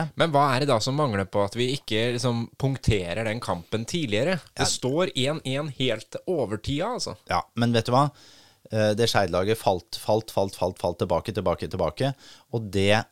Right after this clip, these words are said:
Speaker 2: å krige mot en, eh, en buss med ti mann som ligger i forsvaret der,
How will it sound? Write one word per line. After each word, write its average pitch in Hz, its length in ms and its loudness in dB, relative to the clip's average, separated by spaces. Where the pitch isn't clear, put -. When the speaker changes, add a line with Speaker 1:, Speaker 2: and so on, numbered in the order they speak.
Speaker 2:
å 101 480 4
krige 107 560 0
mot 90 400 -4
en, 101 320 0
eh, 98 400 0
en 110 180 0
buss 107 400 -2
med 117 160 -4
ti 107 240 -4
mann 101 260 2
som 113 140 -2
ligger 90 280 -2
i 95 80 0
forsvaret 87 420 0
der, 127 240 6